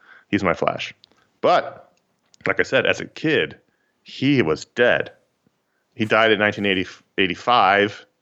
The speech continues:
You know, uh, that was the big mythical story, was the Flash had died and his sidekick took over. And so for me, the, as a con-, con-, contemporaneous reader of comics, the, Wally was the Flash. He was,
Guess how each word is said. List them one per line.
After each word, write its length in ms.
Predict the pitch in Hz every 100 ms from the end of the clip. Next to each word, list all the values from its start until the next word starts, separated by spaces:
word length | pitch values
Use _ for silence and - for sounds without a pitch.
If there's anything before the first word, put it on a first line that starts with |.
| _ _ _ _ _
You 120 | -
know, 260 | 95 90 87
uh, 160 | 82 - - 107 -
that 120 | 113
was 120 | 113 107
the 60 |
big 200 | 107 104
mythical 320 | 104 95 95
story, 400 | 87 107 101 95
was 240 | 92 90 82
the 80 | 85
Flash 420 | - 98 104 -
had 160 | 82
died 300 | - 82 87
and 100 | 85
his 200 | 87 - _
sidekick 460 | - - 101 95 87
took 200 | - 82
over. 260 | 80 76 95
And 80 |
so 140 | 87 104
for 140 | -
me, 300 | 104 147 120
the, 200 | 104 - - - - - - _ -
as 240 | 107 104
a 80 | 95
con-, 220 | - 101
con-, 180 | - 120 -
contemporaneous 800 | - 113 120 104 101 104 107 85
reader 320 | 87 107 110 92
of 80 |
comics, 440 | - 104 117 92 -
the, 140 | 110 -
Wally 260 | 101 107
was 200 | 92 85
the 80 | -
Flash. 600 | - 90 80 - - -
He 120 | -
was, 180 | 120 113